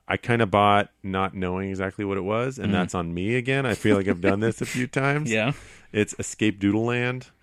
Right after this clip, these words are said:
Speaker 2: Okay.
Speaker 1: which is a really, really cool looking game where it's
Speaker 2: That's,
Speaker 1: all
Speaker 2: that was a ninety-nine
Speaker 1: hand-drawn
Speaker 2: center one.
Speaker 1: doodle,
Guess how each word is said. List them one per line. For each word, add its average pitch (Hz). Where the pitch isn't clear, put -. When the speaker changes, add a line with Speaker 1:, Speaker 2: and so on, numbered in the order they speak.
Speaker 2:
Okay. 113
Speaker 1:
which 101
is 98
a 90
really, 110
really 101
cool 98
looking 92
game 87
where 101
it's 104
Speaker 2:
That's, -
Speaker 1:
all 104
Speaker 2:
that 120
was 127
a 123
ninety-nine 110
Speaker 1:
hand-drawn 107
Speaker 2:
center 107
one. 104
Speaker 1:
doodle, 107